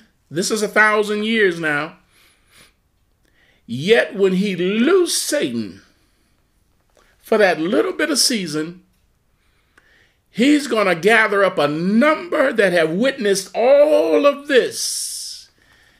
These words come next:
And they, "Come on, let's, let's, let's fight."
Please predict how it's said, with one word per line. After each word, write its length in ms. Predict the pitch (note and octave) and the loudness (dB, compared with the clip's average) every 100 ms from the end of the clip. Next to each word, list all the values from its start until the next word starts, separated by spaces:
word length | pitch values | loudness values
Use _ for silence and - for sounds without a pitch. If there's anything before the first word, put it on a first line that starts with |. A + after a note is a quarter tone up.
| _ _ - | _ _ -10
And 140 | D3+ | -4
they, 180 | F#3+ F#3 | -2 -4
"Come 280 | - G3+ A#3 | 0 2 2
on, 220 | G#3+ F3 | 0 0
let's, 300 | F3+ F3+ - | 0 -2 -2
let's, 280 | E3+ F3+ D#3 | -2 -2 -2
let's 220 | D#3+ D#3 | -2 0
fight." 320 | - C#3+ G#2+ | 0 0 -2